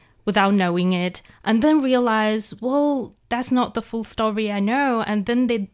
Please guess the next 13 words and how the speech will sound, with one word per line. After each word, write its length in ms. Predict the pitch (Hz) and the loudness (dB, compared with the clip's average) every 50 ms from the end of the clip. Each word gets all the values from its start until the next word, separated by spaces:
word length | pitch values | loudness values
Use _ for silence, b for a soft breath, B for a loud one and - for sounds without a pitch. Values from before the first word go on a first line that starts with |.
| - | -16
turn 400 | - - - - 254 285 302 285 | -18 -12 -4 -2 0 0 0 0
their 160 | 240 247 233 | 0 0 0
narrative 600 | 226 220 214 196 196 196 190 - - 196 190 190 - _ _ _ _ _ _ _ _ _ _ _ _ _ _ _ | 0 0 0 0 0 -2 -4 -4 -6 -6 -6 -6 -10 _ _ _ _ _ _ _ _ _ _ _ _ _ _ _
upside 440 | - 240 240 - - - 220 196 185 | 0 0 0 0 -2 -2 -2 -2 0
down 340 | 180 220 240 240 233 220 202 | 0 0 2 2 2 2 2
and 100 | 196 202 | 0 0
starting 520 | - - 208 196 196 196 - 208 196 196 | 0 0 0 0 0 0 0 0 0 0
to 100 | - 214 | -2 -4
pointing 540 | 190 - - - 208 202 208 202 - 214 202 | -8 -8 -6 -2 0 0 0 -2 -2 -4 -4
their 160 | 185 185 185 | -4 -4 -6
fingers 440 | 190 - - 196 202 190 185 180 - | -6 -4 -4 -2 -2 -2 -2 -4 -6
back 380 | - - - 196 185 - - - - | -6 -4 -2 -2 -2 -2 -6 -12 -8
to 340 | - 220 196 190 196 190 | -2 0 0 2 0 -2